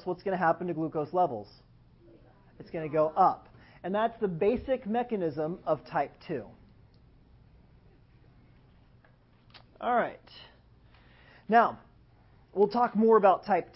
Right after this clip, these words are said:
two in a few minutes. But in common, the classic signs of diabetes are the three polys or the three Ps.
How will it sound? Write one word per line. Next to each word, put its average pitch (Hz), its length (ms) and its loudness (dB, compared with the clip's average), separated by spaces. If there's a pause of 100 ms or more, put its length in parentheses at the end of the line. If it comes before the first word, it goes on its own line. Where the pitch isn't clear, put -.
two 180 160 0
in 160 80 -4
a 147 60 -8
few 156 160 -12
minutes. 120 320 -14 (1800)
But 208 280 0
in 247 160 -2
common, 202 520 -4 (1120)
the 190 80 -4
classic 277 520 2
signs 262 340 2
of 240 60 -6
diabetes 240 680 4
are 160 100 0
the 190 140 2
three 233 260 -6
polys 247 640 -2
or 190 100 0
the 185 120 0
three 190 260 -4
Ps. 190 420 -6